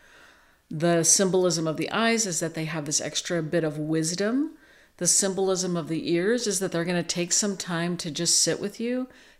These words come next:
to listen, to really hear what's going on. The symbolism of the feet is that they're gonna be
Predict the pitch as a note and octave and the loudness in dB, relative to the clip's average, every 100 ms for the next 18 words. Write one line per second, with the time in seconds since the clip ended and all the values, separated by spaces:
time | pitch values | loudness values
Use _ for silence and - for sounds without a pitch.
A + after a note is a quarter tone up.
0 | - F#3 D#3+ E3 F3 - A#3+ A#3+ G#3+ E3+ | -8 -2 2 4 4 2 0 0 0 -2
1 | D#3+ F3+ F3+ F3 - F#3 G3 F#3+ F3+ - | 0 0 0 -4 -2 0 2 0 0 -2
2 | - E3 D#3+ D3+ C#3+ D3 F#3+ A3+ - - | -2 -2 0 -2 -4 -6 -4 -6 -8 -20
3 | - - - F3+ - G#3 G3+ G3 F#3+ F#3+ | -20 -20 -4 2 4 4 4 2 2 2
4 | F#3 - D#3+ D3 D#3 C4+ B3+ G3 D#3 D#3 | -2 -2 -2 -2 -2 -2 0 0 -2 -4
5 | D#3 D#3+ D#3 D#3 D#3+ E3 D#3+ | -4 -2 -2 -2 -2 -2 -6